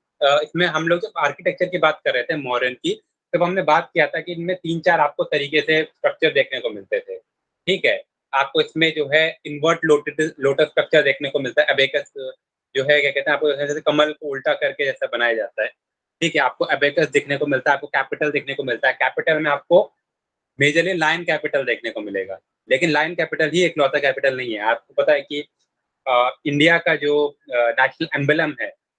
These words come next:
वो line capital है, ठीक है। और, अ, ये आपको जगहें मिलेंगे सारनाथ में, लौड़िया नंदनगढ़ में, यहाँ पर रामपुर हुआ, ठीक है। कुछ prominent बहुत important sites हैं।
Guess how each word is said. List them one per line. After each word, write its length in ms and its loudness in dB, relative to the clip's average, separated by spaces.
वो 40 -2
line 280 0
capital 440 -4
है, 80 -6
ठीक 160 -2
है। 200 -2
और, 340 4
अ, 380 4
ये 160 2
आपको 320 0
जगहें 500 -2
मिलेंगे 280 -4
सारनाथ 500 -2
में, 260 0
लौड़िया 380 4
नंदनगढ़ 600 0
में, 180 -4
यहाँ 180 0
पर 240 0
रामपुर 380 -2
हुआ, 360 2
ठीक 120 0
है। 60 6
कुछ 180 -4
prominent 500 0
बहुत 240 2
important 280 0
sites 420 -2
हैं। 140 -14